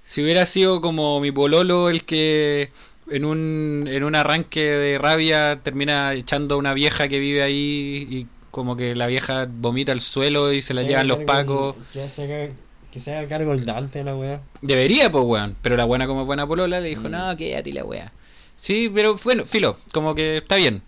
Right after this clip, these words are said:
Speaker 1: No, no, no quiero criticar lo que no te gustó tampoco. Pero
Speaker 2: O sea, o vaya full con la weá o no vaya directamente, pues, ¿cachai? No,
Speaker 1: Ah,
Speaker 2: no,
Speaker 1: ¿cómo,
Speaker 2: no,
Speaker 1: co-,
Speaker 2: no
Speaker 1: qué sería irse
Speaker 2: no mandé
Speaker 1: full?
Speaker 2: a la, a la polola si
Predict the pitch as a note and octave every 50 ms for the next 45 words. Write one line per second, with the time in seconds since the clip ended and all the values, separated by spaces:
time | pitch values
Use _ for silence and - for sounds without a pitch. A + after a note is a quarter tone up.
0 | - - - - - - - C3+ C#3+ C#3 - - D3 D3 D#3 D#3 D#3 D3+ D3+ D3
1 | D3 C#3+ C#3+ C#3 C3+ C3+ C3 B2+ - - - - - - - - - - C3+ C3+
2 | D3+ D#3+ D3 D3 D3+ C#3 C#3+ C3 C3+ C#3+ D3 D3 D3 C#3+ C#3+ C#3 C#3 C#3 C#3+ C#3
3 | C3 A#2+ - - B2+ B2+ B2 B2 B2 B2 A#2+ A#2+ A#2+ A#2 A#2+ A2+ - - A#2+ A2+
4 | G2 G2 F#2+ - - - - - - - - - - - B2+ A#2+ A#2+ A#2+ B2 A#2+
5 | A#2+ B2 B2 F3 A3 D#3 E3 F#3 A3 A3+ A3 G3+ - B3 A#3 A#3 B3 A#3 A3 A3
6 | G#3+ G#3+ A3+ B3 C4 C4+ A#3 G#3 G#3+ G#3+ A3 A3 G#3+ A#3 A#3+ A3+ G3+ G3+ A3 G#3+
7 | G#3+ - F3 F3+ G3+ G#3+ G#3 F3 - C3 B2+ B2+ B2+ B2+ B2+ - D#3 D#3 D#3 D#3+
8 | D#3 D3+ D3 D3 C#3+ C3 C#3+ D3+ D3 C#3+ C3+ C#3 C#3 C#3+ - - D3+ D3 E3+ E3+
9 | F3+ F3+ E3+ F3 F3+ F3 E3 F3 E3 E3+ E3 F3 F3+ F3 F3 F3 F3 E3+ E3+ D3+
10 | D#3+ D#3+ D#3+ D#3 D#3+ D#3 E3 F3+ F3+ F3+ F3 E3+ - E3+ E3 D#3 D3+ D3